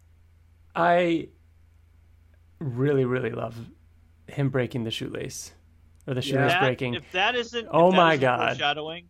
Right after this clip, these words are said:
Speaker 1: Yeah.
Speaker 3: then I don't
Speaker 1: So,
Speaker 3: know
Speaker 1: and then
Speaker 3: what
Speaker 1: his,
Speaker 3: is.
Speaker 1: and then his face, like, that pause. So, and what I like most about it is 'cause, yes, it does kinda feel like an ominous foreshadowing,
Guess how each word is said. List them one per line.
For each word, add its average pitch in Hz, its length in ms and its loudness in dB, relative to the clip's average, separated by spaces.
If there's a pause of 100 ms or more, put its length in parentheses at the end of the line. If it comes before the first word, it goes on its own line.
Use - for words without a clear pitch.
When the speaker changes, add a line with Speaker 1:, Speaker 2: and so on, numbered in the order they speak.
Speaker 1:
Yeah. 127 340 2
Speaker 3:
then 117 160 -10
I 131 100 -6
don't 143 60 -6
Speaker 1:
So, 185 200 4
Speaker 3:
know 151 140 -8
Speaker 1:
and 165 140 0
then 147 100 0
Speaker 3:
what 160 140 2
Speaker 1:
his, 135 100 -6
Speaker 3:
is. 113 120 -10
Speaker 1:
and 151 120 0
then 147 100 2
his 147 200 0
face, 143 460 -2
like, 135 180 0
that 135 180 -2
pause. 143 460 0 (360)
So, 165 560 2 (640)
and 175 160 2
what 196 120 4
I 214 60 4
like 190 200 2
most 170 280 2
about 208 240 2
it - 220 -6
is 156 140 -2
'cause, 139 220 -2
yes, 175 400 -2 (180)
it 151 180 -4
does 170 220 0
kinda 190 220 -2
feel 196 200 -4
like 196 180 -4
an 180 100 -4
ominous 170 500 -2
foreshadowing, 175 720 -4